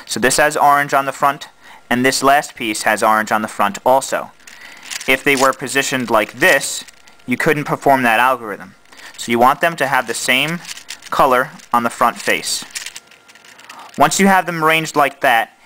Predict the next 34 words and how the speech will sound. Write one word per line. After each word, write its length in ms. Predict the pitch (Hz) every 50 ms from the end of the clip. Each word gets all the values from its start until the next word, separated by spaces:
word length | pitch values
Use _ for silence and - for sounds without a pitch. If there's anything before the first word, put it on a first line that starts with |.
| _ _
you 160 | - 120 139 139
want 340 | 156 156 - - 131 123
this 320 | 120 139 165 185 - - -
last 400 | 143 147 143 143 143 143 - - -
edge 260 | 143 143 143 - -
piece 440 | - - 117 104 98 - - - - - - - - - - _ -
to 100 | - 143
be 260 | 117 123 123 120 113 -
on 220 | 120 123 117 113 107
the 80 | 107
top. 580 | - - - - - 131 101 - - - - - _ _ _ _ - - - - - - -
So 200 | - - 120 113 113
if 100 | - 120
it 80 | 107
was 160 | 117 120 120
positioned 540 | - - 127 117 127 127 - - 131 117 104
like 240 | 110 107 107 107 113
this, 260 | 147 165 165 - -
once 260 | 143 143 139 143 -
you 60 | 139 131
got 300 | 139 139 131 123 - -
these 180 | 131 123 - -
to 80 | 135
have 200 | 135 131 123 113
the 40 | -
same 280 | - - 127 120 120 123
color, 420 | - - 170 160 120 110 113 - - _ _ _ _ _ _ - - _ _
you 100 | - 120
just 220 | 117 139 135 - -
want 160 | 135 127 117
to 60 | -
flip 200 | - 143 143 -
it 80 | 180 165
over 340 | 147 131 120 120 120 -